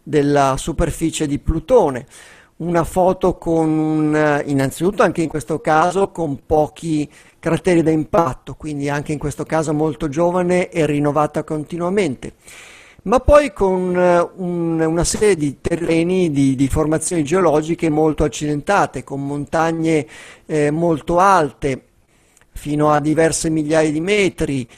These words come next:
eh, canyon, spaccature,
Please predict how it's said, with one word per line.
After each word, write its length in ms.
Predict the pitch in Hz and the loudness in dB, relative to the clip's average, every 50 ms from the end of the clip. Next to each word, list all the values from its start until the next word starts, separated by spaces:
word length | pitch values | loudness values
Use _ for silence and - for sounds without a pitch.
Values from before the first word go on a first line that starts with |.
| - - - - - _ - | -20 -20 -20 -20 -20 _ -10
eh, 360 | - 156 135 131 131 127 139 - | -6 -4 -4 -2 -2 -4 -6 -4
canyon, 800 | - - 208 214 202 196 190 175 175 165 156 151 151 151 151 147 139 | 0 2 2 2 2 2 0 -2 -2 0 0 0 2 2 2 2 0
spaccature, 1400 | - - _ - 165 - - - 160 - - - 202 196 190 170 165 160 151 147 151 147 143 139 139 139 120 | -2 -6 _ -4 -6 -4 -4 -8 -8 -8 -8 -10 -8 -4 -2 0 2 2 4 4 4 4 4 4 2 0 -2